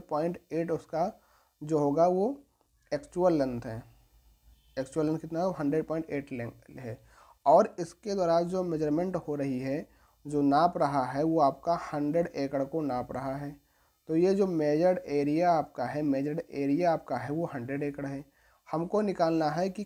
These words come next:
करेक्ट एरिया क्या होगा। तो यहाँ लिखो करेक्ट एरिया बराबर actual length divide by के nominal length into measured area,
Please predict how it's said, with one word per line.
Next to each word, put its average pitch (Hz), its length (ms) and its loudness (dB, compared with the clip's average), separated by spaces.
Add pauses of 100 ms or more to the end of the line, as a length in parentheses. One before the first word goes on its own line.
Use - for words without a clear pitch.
(120)
करेक्ट 175 320 -2 (100)
एरिया 151 360 2
क्या 147 200 -4
होगा। 120 340 -4 (580)
तो 156 60 -6
यहाँ 151 220 2
लिखो 180 300 0
करेक्ट 165 300 -2
एरिया 151 500 2
बराबर 143 540 0 (1900)
actual 175 560 2
length 165 340 2
divide 160 540 2
by 143 240 4
के 156 240 -2
nominal 139 580 0 (140)
length 139 280 0 (100)
into 143 440 -2
measured 143 460 -2
area, 123 420 -2